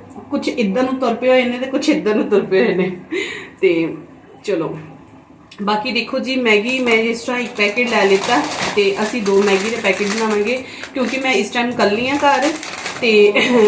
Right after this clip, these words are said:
ਇਸ ਲਈ ਬੱਚੇ ਗਏ ਨੇ ਸਕੂਲ ਔਰ ਕਿਉਂਕਿ ਇਸ ਲਈ ਮੈਂ ਜਿਹੜੀ ਮੈਗੀ ਹੈ ਉਹਦੇ ਦੋ ਪੈਕੇਟ ਬਣਾਵਾਂਗੀ ਜਿਸ ਨਾਲ ਮੈਨੂੰ ਭੁੱਖ ਜੋ ਲੱਗੀ ਹੈ ਬਹੁਤ ਜ਼ਿਆਦਾ ਤੇ ਜਿਹੜੀ ਮੇਰੀ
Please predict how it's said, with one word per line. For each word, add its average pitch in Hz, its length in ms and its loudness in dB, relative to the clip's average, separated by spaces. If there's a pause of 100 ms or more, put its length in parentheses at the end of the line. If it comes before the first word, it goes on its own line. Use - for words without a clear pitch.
(180)
ਇਸ 254 180 -2
ਲਈ 247 260 2
ਬੱਚੇ 220 400 0
ਗਏ 226 140 6
ਨੇ 226 120 0
ਸਕੂਲ 269 400 2 (760)
ਔਰ 185 260 2 (520)
ਕਿਉਂਕਿ 240 340 -2
ਇਸ 240 260 -4
ਲਈ 226 200 2
ਮੈਂ 208 240 0
ਜਿਹੜੀ 214 240 2
ਮੈਗੀ 208 460 2
ਹੈ 285 140 -2 (160)
ਉਹਦੇ 220 160 2
ਦੋ 196 160 2
ਪੈਕੇਟ 202 480 -2
ਬਣਾਵਾਂਗੀ 220 720 2 (320)
ਜਿਸ 233 260 -4
ਨਾਲ 190 280 2
ਮੈਨੂੰ 196 360 4 (100)
ਭੁੱਖ 214 380 -2
ਜੋ 196 240 4
ਲੱਗੀ 202 420 0
ਹੈ 226 280 0
ਬਹੁਤ 247 360 2 (160)
ਜ਼ਿਆਦਾ 226 560 2 (340)
ਤੇ 196 180 6
ਜਿਹੜੀ 190 320 4
ਮੇਰੀ 196 320 2